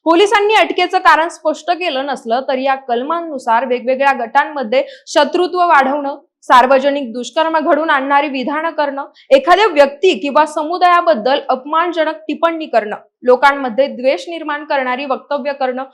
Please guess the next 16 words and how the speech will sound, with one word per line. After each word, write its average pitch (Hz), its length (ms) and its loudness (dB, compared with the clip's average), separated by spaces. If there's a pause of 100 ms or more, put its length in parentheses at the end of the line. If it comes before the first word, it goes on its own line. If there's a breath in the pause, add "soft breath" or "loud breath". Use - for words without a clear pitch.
(180 loud breath)
अशा 294 220 4
गुन्ह्यांचा 349 580 0
समावेश 262 560 -4
होतो. - 280 -14 (140)
दरम्यान, 247 380 0
जून 302 280 -8
दोन 262 160 -2
हजार 254 300 0
चोवीस 277 420 -10
मध्ये 233 320 -4 (320 loud breath)
राज्यातील 320 640 4
विधानसभा 311 680 -4
निवडणुकांपूर्वी 311 880 -4
कृष्णा 277 480 -8
मुरली 262 380 -8
यांनी 247 300 -2